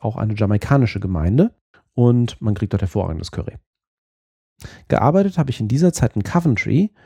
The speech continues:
Das ist eine Stadt kurz vor Birmingham. Coventry wurde im Zweiten Weltkrieg von den Deutschen sehr stark zerbombt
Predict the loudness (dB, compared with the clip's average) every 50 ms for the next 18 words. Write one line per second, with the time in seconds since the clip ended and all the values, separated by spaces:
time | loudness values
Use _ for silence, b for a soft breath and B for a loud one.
0 | B B B B B B 0 0 0 2 0 -2 -4 -2 0 2 2 4 4 4
1 | 2 2 0 -4 -10 -4 0 0 2 2 0 -4 -10 -16 -18 _ _ _ -2 0
2 | 0 0 0 0 0 2 2 2 2 2 0 0 0 0 0 0 0 -2 -4 _
3 | _ _ _ _ _ _ _ _ _ -8 -6 -6 -4 -2 -2 -2 -2 0 0 0
4 | 0 0 2 2 2 2 2 0 0 -2 0 0 0 0 2 0 0 2 2 0
5 | 0 -4 -6 -8 -8 -6 -4 -4 -2 0 -2 0 2 2 2 2 2 0 -2 -6
6 | -8 -6 -4 -4 -2 0 0 2 2 0 0 -2 -6 -8 -4 -2 -2 0 2 2
7 | 2 2 0 -2 -4 -8 b